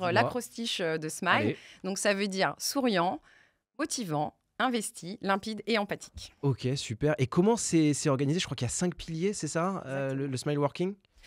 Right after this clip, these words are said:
Speaker 1: Donc, il est organisé sous, euh, cinq piliers. Euh, premier pilier, c'est garantir le collectif, qui est très important, puisqu'on a dit qu'on doit, euh,
Speaker 2: On parlait d'hybridation du
Speaker 1: Tout à
Speaker 2: travail,
Speaker 1: fait.
Speaker 2: c'est garantir le bon collectif, même s'il y a des personnes qui sont en physique et en, et en, en présentiel
Speaker 1: Et
Speaker 2: et
Speaker 1: trouver
Speaker 2: en
Speaker 1: des nouvelles manières de travailler
Speaker 2: Ouais.
Speaker 1: ensemble sous ce format-là, donc garantir
Speaker 2: Ok.
Speaker 1: le collectif.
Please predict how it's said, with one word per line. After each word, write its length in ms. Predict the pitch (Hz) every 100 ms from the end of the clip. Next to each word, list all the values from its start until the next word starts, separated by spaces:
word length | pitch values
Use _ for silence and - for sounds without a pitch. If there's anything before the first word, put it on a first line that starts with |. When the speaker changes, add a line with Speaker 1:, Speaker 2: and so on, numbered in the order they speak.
| -
Speaker 1:
Donc, 180 | 196 190
il 220 | 160 196
est 40 |
organisé 340 | 214 214 208 214
sous, 300 | - 190 175
euh, 80 | 160
cinq 280 | - 254
piliers. 500 | 254 - 185 180 233 311 -
Euh, 220 | 165 160
premier 280 | 160 240 233
pilier, 240 | - 202
c'est 160 | 226 185
garantir 380 | 175 190 196 208
le 80 | 180
collectif, 540 | 170 156 - 240 - -
qui 60 |
est 40 | 160
très 220 | - 165
important, 360 | 160 160 156 226
puisqu'on 300 | 226 - 151
a 100 | 147
dit 140 | 156
qu'on 160 | 180 151
doit, 400 | 147 151 160 143
euh, 40 | 143
Speaker 2:
On 40 | -
parlait 180 | 120 123
d'hybridation 480 | 120 120 131 123
du 120 | 120 123
Speaker 1:
Tout 80 |
à 40 | -
Speaker 2:
travail, 360 | 117 120 139
Speaker 1:
fait. 40 | 147
Speaker 2:
c'est 100 | -
garantir 640 | 107 123 117 120 - 139 139
le 100 | 120
bon 200 | 104 139
collectif, 480 | 135 123 117 151 -
même 180 | 123 123
s'il 160 | -
y 20 |
a 20 | 123
des 80 |
personnes 240 | - 107 123
qui 80 | -
sont 140 | 120 -
en 80 |
physique 400 | 117 113 113 135
et 120 | 117 104
en, 180 | 104
et 140 | 104 101
en, 100 | 101
en 140 | 95
présentiel 380 | 107 113 104 127
Speaker 1:
Et 40 |
Speaker 2:
et 20 | 123
Speaker 1:
trouver 160 | 214
Speaker 2:
en 40 | 240
Speaker 1:
des 80 |
nouvelles 220 | 226 220 220
manières 220 | 202 208
de 80 | 196
travailler 400 | - 175 175 175
Speaker 2:
Ouais. 0 |
Speaker 1:
ensemble 560 | 170 - 185 185 156
sous 140 | 151 156
ce 120 | 160
format-là, 500 | - 147 143 151 262
donc 120 | 196
garantir 280 | 160 165 165
Speaker 2:
Ok. 60 | 160
Speaker 1:
le 40 |
collectif. 480 | - 147 151 262